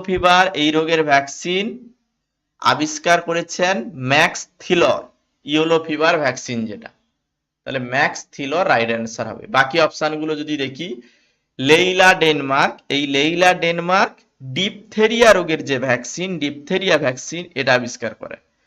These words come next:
ডেভিড স্মিথ, এই ডেভিড স্মিথ ইনফ্লুয়েঞ্জা বি যে ভ্যাকসিনটা সেটা আবিষ্কার করেন, মানে এইচআইভি ভ্যাকসিনটা,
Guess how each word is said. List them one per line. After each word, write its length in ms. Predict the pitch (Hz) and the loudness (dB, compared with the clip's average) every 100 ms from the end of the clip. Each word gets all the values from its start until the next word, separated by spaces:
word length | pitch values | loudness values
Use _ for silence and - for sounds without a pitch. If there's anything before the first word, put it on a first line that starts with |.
| _ _ _ 127 | _ _ _ -6
ডেভিড 520 | 123 165 175 226 240 - | 4 4 4 2 0 -4
স্মিথ, 380 | 170 165 160 226 - - 147 | -8 -4 -4 -4 -8 -6 0
এই 80 | 151 143 | 0 2
ডেভিড 340 | 143 175 208 - | 0 2 -2 -4
স্মিথ 380 | - 156 160 247 - - _ _ _ _ _ _ _ _ _ 160 | -10 -6 -4 -4 -6 -20 _ _ _ _ _ _ _ _ _ -4
ইনফ্লুয়েঞ্জা 840 | 185 220 220 311 233 233 226 220 170 185 | -2 -2 -4 4 4 4 6 6 6 0
বি 140 | 175 120 - 123 | -6 -8 -14 -4
যে 80 | 151 156 | 2 4
ভ্যাকসিনটা 580 | 165 165 - 139 117 98 - _ _ _ _ _ _ - | 4 2 -4 -6 -4 -8 -10 _ _ _ _ _ _ -6
সেটা 220 | 165 196 175 | 2 6 6
আবিষ্কার 360 | 151 - 147 131 123 | 4 0 0 0 -2
করেন, 180 | 92 90 | -4 -4
মানে 120 | 135 156 | 0 2
এইচআইভি 460 | 170 170 180 175 175 170 | 0 4 4 4 0 -2
ভ্যাকসিনটা, 560 | 156 - 131 113 - | -2 -4 -8 -8 -10